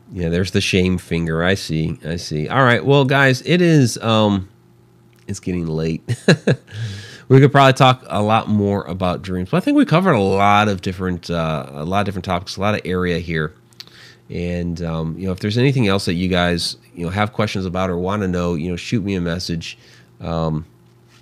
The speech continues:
yeah, and soon I won't have to worry about that drive. Yep, that's true. That's true. So, um, okay, so a couple of things here. Yeah, if you're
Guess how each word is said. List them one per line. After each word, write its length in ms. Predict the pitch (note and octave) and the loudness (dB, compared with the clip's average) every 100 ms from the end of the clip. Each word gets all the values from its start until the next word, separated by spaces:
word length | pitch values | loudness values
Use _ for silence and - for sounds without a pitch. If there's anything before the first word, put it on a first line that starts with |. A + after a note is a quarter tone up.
| _ _ _ _ _ - - _ _ - | _ _ _ _ _ -16 -16 _ _ -12
yeah, 280 | D#2+ A#1 A#1 | -8 -8 -10
and 140 | D#2+ | -10
soon 160 | - G2 | -4 -2
I 60 | |
won't 180 | F2+ F2+ | -2 -2
have 120 | F#2 | -6
to 80 | E2+ | -6
worry 160 | E2+ F2 | -6 -4
about 180 | D#2 | -6
that 140 | E2 E2 | -8 -8
drive. 400 | D#2+ D2+ C#2+ - | -6 -6 -6 -8
Yep, 160 | E2+ - _ _ _ _ _ | -8 -8 _ _ _ _ _
that's 180 | E2+ - | -16 -14
true. 300 | - D3 A#2 _ _ - | -6 -6 -6 _ _ -18
That's 120 | A#2 | -18
true. 220 | - C#3+ B2+ - - - - - _ | -8 -8 -8 -12 -20 -20 -20 -20 _
So, 420 | - G2+ G2 F#2 - _ _ - - _ _ _ _ _ - - _ _ _ | -10 -4 -2 -4 -8 _ _ -20 -20 _ _ _ _ _ -18 -18 _ _ _
um, 580 | G2 G2 G2 G2 G2 F#2+ - - | -4 0 2 0 0 -4 -10 0
okay, 360 | F3 E3 F#2+ F2 _ | 2 2 0 -2 _
so 500 | - - C3+ C3+ C3 | -8 0 4 4 4
a 40 | C3 | 2
couple 200 | G3 G3+ | 0 0
of 80 | E3+ | 0
things 220 | F3 D#3 | 0 0
here. 200 | D#3 D3+ | -2 0
Yeah, 220 | C3 G#2+ | 0 2
if 260 | F2+ A2+ C3+ | 0 -2 0
you're 380 | C3+ C3+ B2+ | 2 4 2